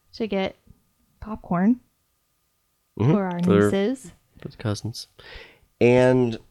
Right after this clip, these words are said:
Speaker 2: I was able to snag a Tinkerbell Fast Pass. So that was the other thing. We would have had to, I think, rush to get in line 'cause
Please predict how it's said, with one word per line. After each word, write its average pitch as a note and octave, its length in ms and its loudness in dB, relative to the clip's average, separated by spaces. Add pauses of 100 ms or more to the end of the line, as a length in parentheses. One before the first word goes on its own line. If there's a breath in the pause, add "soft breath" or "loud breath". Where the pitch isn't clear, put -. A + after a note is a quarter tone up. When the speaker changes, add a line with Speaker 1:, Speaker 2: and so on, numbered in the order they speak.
(300)
Speaker 2:
I A#2+ 80 4
was B2+ 140 2
able C3 200 4
to B2 160 8
snag A2+ 640 4
a G2 540 4 (180)
Tinkerbell F#2 720 4 (160)
Fast G#2 300 2
Pass. - 500 -4 (560)
So - 140 4
that D3+ 60 12
was C3+ 100 8
the A2+ 80 10
other B2+ 140 8
thing. G2 180 4
We A2 120 6
would A#2 180 8
have F#2 140 4
had G2+ 180 2
to, - 240 -4
I - 20 -4
think, F2+ 220 -4
rush F#2+ 360 4
to - 80 -8
get F#2 160 0
in D#2 120 -4
line E2 520 0
'cause F2+ 380 -8